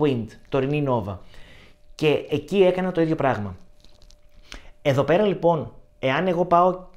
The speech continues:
και σβήσω το ίντερνετ, πατάω επάνω στο, στο A P N μου, ανοίγει το μενού που μπορώ να γράψω τι θέλω να γράφει μέσα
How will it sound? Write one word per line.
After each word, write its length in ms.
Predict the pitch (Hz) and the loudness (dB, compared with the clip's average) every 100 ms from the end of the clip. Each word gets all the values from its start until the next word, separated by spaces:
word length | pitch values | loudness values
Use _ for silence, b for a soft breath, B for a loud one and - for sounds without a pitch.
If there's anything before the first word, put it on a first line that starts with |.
| - - | -20 -8
και 140 | 143 | -4
σβήσω 920 | 104 107 110 175 254 - - 120 92 - _ - | -2 -4 0 2 2 -2 -2 -2 -2 -14 _ -4
το 100 | 135 | -2
ίντερνετ, 560 | 123 117 113 113 - - - | 0 -2 -4 -4 -6 -10 -14
πατάω 260 | - 131 175 | -6 2 2
επάνω 260 | 185 180 180 | 2 0 -4
στο, 200 | - 160 147 | -6 -8 -8
στο 200 | - 160 | -2 -2
A 180 | 165 | 0
P 120 | 151 120 | -2 -2
N 40 | |
μου, 120 | 110 113 | -4 -4
ανοίγει 200 | 175 208 | -4 -6
το 140 | 175 - - | -8 -10 -10
μενού 680 | 139 139 147 160 156 113 - | -4 -2 0 0 0 -2 -6
που 80 | 127 | -8
μπορώ 220 | 123 151 | -2 -2
να 80 | 165 | -2
γράψω 560 | 139 151 - 123 98 - - | -4 -6 -4 -8 -8 -14 -8
τι 100 | 170 | -6
θέλω 240 | 175 170 | -2 -2
να 100 | 143 | -2
γράφει 300 | 131 135 127 | -4 -6 -6
μέσα 440 | 131 127 120 95 | -8 -6 -6 -8